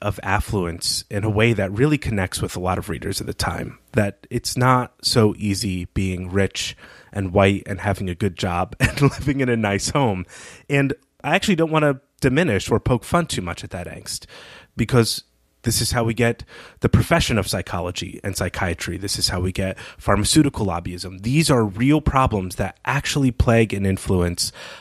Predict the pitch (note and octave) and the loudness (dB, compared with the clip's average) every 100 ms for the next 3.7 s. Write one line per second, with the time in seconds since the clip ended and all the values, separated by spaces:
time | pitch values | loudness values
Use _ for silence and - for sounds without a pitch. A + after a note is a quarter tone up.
0 | - G#2 G#2 G2 - G2+ - F#2 - - | -4 2 4 4 2 -4 -2 -2 -2 -6
1 | - - - _ - A#2+ D3+ - E3+ G#3+ | -8 -12 -20 _ -8 -2 -2 0 2 2
2 | E3+ A#2+ C3+ C3 - - G#2+ G#2 F#2 E2+ | 0 2 2 4 0 0 2 2 0 -4
3 | - - G2 - G2 E2+ - | -8 -6 -6 -4 -4 -4 -8